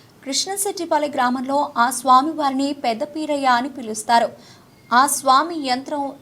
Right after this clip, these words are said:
త్రిపురాంతకంలో ఉన్న బాల త్రిపుర సుందరి అమ్మవారిదని, ఆ అమ్మవారికి కుంకుమ ఎంత ముఖ్యమో ఇక్కడ కూడా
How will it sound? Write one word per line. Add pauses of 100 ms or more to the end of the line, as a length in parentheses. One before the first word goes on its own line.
(120)
త్రిపురాంతకంలో
ఉన్న (160)
బాల
త్రిపుర
సుందరి (100)
అమ్మవారిదని, (300)
ఆ (260)
అమ్మవారికి (120)
కుంకుమ (320)
ఎంత (100)
ముఖ్యమో (480)
ఇక్కడ (120)
కూడా